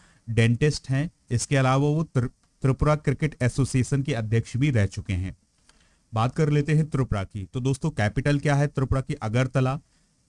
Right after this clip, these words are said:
गवर्नर कौन है? सत्यदेव नारायण आर्य हैं। दोस्तों, मुख्यमंत्री कौन है? डॉक्टर माणिक साहा हैं, अभी डिस्कस किया है। स्थापना कब हुई थी? इक्कीस जनवरी उन्नीस सौ बहत्तर को। यहाँ के प्र-, प्रमुख त्योहार हैं खारची पूजा और लाई हराओबा।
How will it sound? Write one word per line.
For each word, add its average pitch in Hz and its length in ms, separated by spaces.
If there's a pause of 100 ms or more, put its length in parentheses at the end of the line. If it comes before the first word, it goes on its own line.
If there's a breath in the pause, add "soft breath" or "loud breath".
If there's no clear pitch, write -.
गवर्नर 135 400
कौन 143 220
है? 147 240 (340)
सत्यदेव 147 580
नारायण 113 420 (100)
आर्य 104 200
हैं। 101 220 (460 soft breath)
दोस्तों, 156 480
मुख्यमंत्री 147 600
कौन 143 220
है? 139 240 (160)
डॉक्टर 120 640 (360)
माणिक 117 300
साहा 120 380
हैं, 127 240
अभी 117 200
डिस्कस 120 380
किया 117 220
है। 120 200
स्थापना 135 440
कब 147 220
हुई 143 120
थी? 147 300
इक्कीस 147 340
जनवरी 131 340
उन्नीस 123 240
सौ 127 60
बहत्तर 107 480
को। 135 240 (400 soft breath)
यहाँ 123 180
के 143 140
प्र-, - 160 (200)
प्रमुख 143 300
त्योहार 123 380
हैं 143 180
खारची 110 440
पूजा 135 400 (400 soft breath)
और 123 60
लाई 123 320
हराओबा। 104 680